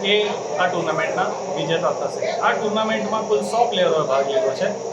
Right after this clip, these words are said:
આખા ગુજરાત અને, અ, બીજા, અ, જગ્યા પરથી. એમાં ખાસ કરીને મુંબઈ, અ, બરોડા, સુરત, રાજકોટ, ભાવનગર, અમદાવાદ, ગાંધીનગર,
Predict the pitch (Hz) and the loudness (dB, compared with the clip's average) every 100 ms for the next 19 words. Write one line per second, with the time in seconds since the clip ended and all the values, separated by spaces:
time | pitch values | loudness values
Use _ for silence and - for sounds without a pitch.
0 | - 175 190 202 180 180 214 208 180 185 | -4 -4 0 0 2 2 2 2 0 2
1 | 185 180 - 170 156 160 180 170 - 160 | 2 0 -2 -2 -2 0 2 2 0 0
2 | 151 147 139 - - 156 147 143 - - | 0 0 0 0 0 -2 -2 -2 -4 -6
3 | - - - - - - 185 202 202 196 | -6 -6 -6 -6 -6 -6 -4 -2 -2 -2
4 | - 196 202 208 202 202 175 175 196 214 | 0 0 2 -2 0 -2 -2 -2 4 4
5 | 214 - - - - - 151 139 135 131 | 4 0 -6 -8 -8 -6 -4 -2 -2 -2
6 | - 160 180 185 190 185 170 165 185 185 | 0 0 4 6 6 2 -2 2 4 4
7 | - - - - 156 160 - 190 190 190 | 0 -6 -8 -2 2 2 2 0 0 0
8 | 139 147 175 175 180 180 180 - - - | 2 2 2 2 6 4 4 -4 -6 -6
9 | - 170 180 180 180 156 156 170 180 180 | -4 0 0 0 0 0 0 0 2 6
10 | 180 | 6